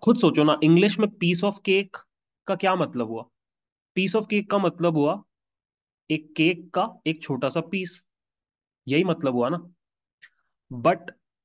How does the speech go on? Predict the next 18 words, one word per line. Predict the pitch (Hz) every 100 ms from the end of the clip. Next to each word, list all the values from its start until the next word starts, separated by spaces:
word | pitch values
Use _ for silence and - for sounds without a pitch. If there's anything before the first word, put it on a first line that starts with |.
| -
जब | 120 147 185 - -
मैंने | 139 143 151 170 - _ _ _ _ _ _ _ _ _ 226
इस | 247 -
कॉन्टेक्स्ट | 185 156 156 208 - 190
के |
साथ | 170 175 175
ट्रांसलेशन | 147 131 127 139 135 156
किया | 151 120 165 _ _ -
तो | 151 156 156 - _ _ _ _ _ _ -
हिंदी | 143 143 165
में | 180
क्या | 170 160
निकल | 160 151
के | 147 156
आया? | 139 185 _ _ _ _ _ _ _ _ _ _ _ _ _ _ _ _ _ _ -
केक | 170 165 190 175 - - _ _ _ _ _ _ _ _ -
का | 143 139 151 - _ _ _ _ _ _ _ _ _ _ _ -
टुकड़ा, | 151 - 143